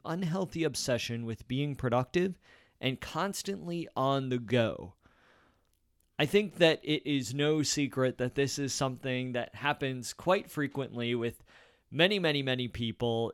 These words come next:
in American society. We all feel the need to just be on the go at all times, to be busy, busy, busy. We've had many guests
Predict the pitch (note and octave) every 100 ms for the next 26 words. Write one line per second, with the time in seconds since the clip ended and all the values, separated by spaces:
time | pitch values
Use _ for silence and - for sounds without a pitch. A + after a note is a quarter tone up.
0 | _ C3 B2+ B2 - A#2 A2+ A2+ - A#2
1 | G#2 - G#2+ C3 C3 B2 - - - -
2 | - - _ - D#3 G3+ A#3+ A3 - A3+
3 | G#3 F3+ D#3 D3 D#3 D#3+ C#3+ - D3+ D3+
4 | C#3+ C#3+ C#3+ C#3+ - - F#2 - - D#3+
5 | E3 D#3+ D#3+ D#3+ D#3 - D3 D3 C#3+ A#2+
6 | A#2+ B2 A#2 A#2+ B2 A#2+ - A2 G2 -
7 | B2 A#2+ A2 E3 E3 E3+ C#3 C#3 C3+ -
8 | A#2 G#2 F2 F#2+ B2+ B2+ D3+ D3+ A#2+ -
9 | - _ B2+ E3 A3 A3 G#3+ - _ _
10 | _ _ B2 A#2+ D#3 C#3+